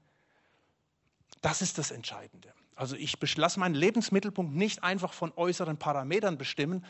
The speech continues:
Wenn die passen, wunderbar. Aber ich möchte das tun oder da sein, wo Jesus mich haben will.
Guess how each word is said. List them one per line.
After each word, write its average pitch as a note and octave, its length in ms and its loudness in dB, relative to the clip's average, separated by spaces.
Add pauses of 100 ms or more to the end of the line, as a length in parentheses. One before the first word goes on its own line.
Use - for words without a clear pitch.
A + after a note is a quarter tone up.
(320)
Wenn D#3+ 260 2
die G3 120 -2
passen, G3+ 500 2
wunderbar. E3+ 760 4 (680)
Aber E3 300 2
ich - 120 -10
möchte D#3 280 -2
das D#3+ 320 -4
tun D#3+ 300 -2
oder C3 180 -6
da B2+ 240 0
sein, B2+ 300 -6
wo A#2 100 -6
Jesus A2+ 440 -8
mich A2 240 -12 (140)
haben G#2 380 -8
will. F#2+ 180 -12